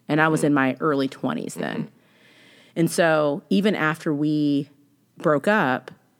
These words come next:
Speaker 1: I didn't then think, "Oh gosh, I need to now find a church so I can go f-, meet my next boyfriend."
Speaker 2: Right.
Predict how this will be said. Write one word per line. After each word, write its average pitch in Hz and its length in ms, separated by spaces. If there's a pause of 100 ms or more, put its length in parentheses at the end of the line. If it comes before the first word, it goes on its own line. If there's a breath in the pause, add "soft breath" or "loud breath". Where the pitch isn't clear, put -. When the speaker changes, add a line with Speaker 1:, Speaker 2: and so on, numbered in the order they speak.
(540)
Speaker 1:
I 165 140
didn't 175 640 (440)
then 170 320
think, 156 500
"Oh 190 160
gosh, 196 360
I 175 60
need 175 140
to 165 60
now 151 200
find 147 220
a 131 60
church 160 340
so 160 80
I 143 80
can 151 160
go 139 160
f-, - 140 (100)
meet 156 140
my 131 100
next 123 220
boyfriend." 117 460
Speaker 2:
Right. - 80